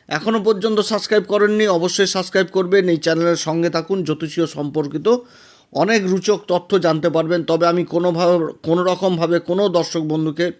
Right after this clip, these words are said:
বিভ্রান্ত করার চেষ্টা করছি না, এটা গ্রহের গোচরের উপরই আলোচনা করা হচ্ছে, কারো কোনো রকম ব্যক্তিগত কুষ্টি ধরে আলোচনা নয়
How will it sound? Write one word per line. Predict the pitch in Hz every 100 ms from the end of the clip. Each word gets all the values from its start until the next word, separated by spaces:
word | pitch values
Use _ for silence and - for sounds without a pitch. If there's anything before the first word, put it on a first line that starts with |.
| _ - - - - _ 135
বিভ্রান্ত | 160 156 175 170
করার | 160 165 156
চেষ্টা | 156 - 160
করছি | 143 147 -
না, | 165 175
এটা | - 151
গ্রহের | 151 160 190 196
গোচরের | 180 196 202 196
উপরই | 202 196 196 175
আলোচনা | 147 143 156 147
করা | 143 139
হচ্ছে, | 143 143 175
কারো | 170 185 208
কোনো | 196 190
রকম | 185 180 180
ব্যক্তিগত | 151 156 - 170 165 175
কুষ্টি | 160 151 - 156
ধরে | 151
আলোচনা | 143 135 127 139 135
নয় | 147 226